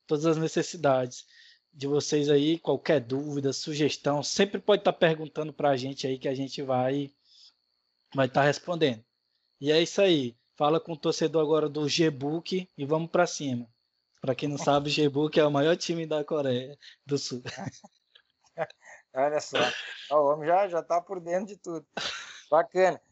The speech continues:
Speaker 2: Muito bem, pessoal. Vamos ao cronograma do nosso Faircast quarenta e sete. Estaremos abordando nesse programa futebol europeu começa a voltar. É, começa aos poucos a voltar. Aí já tem data Bundesliga, Bundesliga dois.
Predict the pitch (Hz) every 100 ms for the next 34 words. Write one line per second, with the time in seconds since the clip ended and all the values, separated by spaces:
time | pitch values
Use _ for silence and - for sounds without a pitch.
0 | _ 185 220 254 277 233 220 196 240 226
1 | 233 220 208 190 180 175 165 156 - 214
2 | 254 233 302 285 208 202 - 190 196 220
3 | - 202 214 214 185 - 220 254 240 -
4 | - _ _ _ - 190 233 226 220 214
5 | 214 226 214 214 - 220 196 190 220 226
6 | 214 _ _ _ _ - 285 262 214 247
7 | 240 233 190 208 226 254 262 240 _ _
8 | _ _ _ 220 226 208 220 233 - 247
9 | 240 190 208 214 247 - 214 214 151 180
10 | 185 180 240 - - 226 202 190 190 190
11 | 185 202 170 160 156 175 160 156 170 151
12 | 131 147 156 139 160 208 196 156 147 151
13 | 139 131 151 165 143 170 202 208 185 -